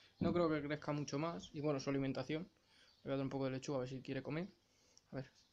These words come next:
pasa que como está tan comida a lo mejor ni quiere comer. Ahora veis a la coneja. Es muy bonita. Y bueno, pues ahora me está dejando mal y no va a querer comer. Pero bueno, más que nada era para enseñarla cómo va, que está sanísima.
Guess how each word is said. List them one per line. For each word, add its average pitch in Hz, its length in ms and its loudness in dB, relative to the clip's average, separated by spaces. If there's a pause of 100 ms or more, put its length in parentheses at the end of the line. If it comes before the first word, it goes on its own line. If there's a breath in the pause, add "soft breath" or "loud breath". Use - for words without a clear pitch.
(300 loud breath)
pasa 147 180 4
que 147 80 6
como 135 100 2
está 127 160 -2
tan 139 160 2
comida 143 240 2
a 147 40 2
lo 143 40 2
mejor 127 260 -2
ni 131 140 -2
quiere 123 160 -2
comer. - 320 -4 (1400)
Ahora 131 160 -6
veis 131 200 -8
a - 20 -6
la 131 80 -6
coneja. 135 420 -10 (580)
Es - 180 -20
muy 139 160 0
bonita. 135 360 0 (1200)
Y 147 120 -6
bueno, 139 240 -2
pues - 140 -8
ahora 139 120 2
me 135 60 0
está 131 160 -4
dejando 131 260 0
mal 139 160 0
y 143 60 -4
no 135 80 -2
va 135 80 0
a 143 40 -4
querer 139 220 -2
comer. 170 220 0 (600 loud breath)
Pero 156 160 2
bueno, 156 120 4
más 160 140 4
que - 80 0
nada 156 180 4
era 147 140 6
para 143 140 4
enseñarla 139 420 2
cómo 131 240 2
va, 170 320 4 (140)
que - 80 -6
está 135 560 0
sanísima. 190 600 0